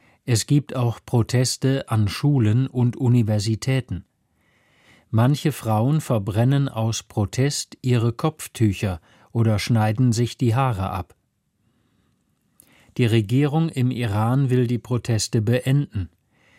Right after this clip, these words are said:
Deswegen gehen die Polizei und das Militär mit Gewalt gegen die Teilnehmerinnen und Teilnehmer vor. Es sind auch Menschen gestorben. In anderen Ländern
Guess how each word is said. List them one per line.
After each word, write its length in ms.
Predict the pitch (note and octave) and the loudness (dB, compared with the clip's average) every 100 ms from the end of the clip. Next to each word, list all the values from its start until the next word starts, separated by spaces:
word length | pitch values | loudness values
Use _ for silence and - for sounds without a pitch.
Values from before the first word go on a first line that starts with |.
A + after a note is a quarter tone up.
| _ _ - | _ _ -2
Deswegen 680 | A#2 A2+ A#2 A#2+ C3+ D3 C#3+ | 0 2 2 0 2 0 0
gehen 320 | C#3 C#3 C3 | 0 2 2
die 140 | B2 A#2 | 0 -2
Polizei 840 | - A2+ G#2+ - - G#2+ A#2 C#3 | 0 0 0 -2 -2 0 2 0
und 260 | B2 A2+ A2+ | 0 -2 0
das 200 | A2 - | -2 2
Militär 800 | A2+ G#2+ G#2 - A#2 A2 B2 B2+ | 2 2 -2 0 0 2 2 2
mit 300 | A#2+ - - | 0 -2 -2
Gewalt 520 | A2 A#2+ C3+ C#3 - | 0 2 0 -2 0
gegen 320 | A#2 G#2 G#2+ | 0 2 0
die 180 | G#2 G2+ | 0 -4
Teilnehmerinnen 1000 | A2 A2+ A2+ A2 G#2+ G#2 G#2 A2 G#2+ A2+ | -2 0 2 2 2 0 0 2 2 0
und 360 | G#2+ G#2 - - | 0 -4 -4 -2
Teilnehmer 540 | A2 G#2 F#2+ F#2+ F#2 | 0 0 0 -2 -4
vor. 340 | - A#2 F#2 - _ _ _ _ _ _ _ _ _ | -4 -4 -4 -8 _ _ _ _ _ _ _ _ _
Es 200 | - A2+ | -2 0
sind 320 | - A#2 A2+ - | 4 2 2 -2
auch 220 | B2+ - | -4 2
Menschen 440 | A#2+ A#2 - A#2+ | 2 2 2 0
gestorben. 600 | A#2+ - C3 B2+ F2+ E2 _ _ _ _ _ _ _ _ _ _ _ _ _ _ _ _ _ - | 0 0 -2 -2 -4 -10 _ _ _ _ _ _ _ _ _ _ _ _ _ _ _ _ _ -2
In 200 | C3+ B2+ | 2 2
anderen 540 | - C#3 F3 B2 A2+ | 2 0 2 2 0
Ländern 680 | G#2+ A2 A2+ A2+ A#2+ D#3+ | 2 2 2 2 0 -2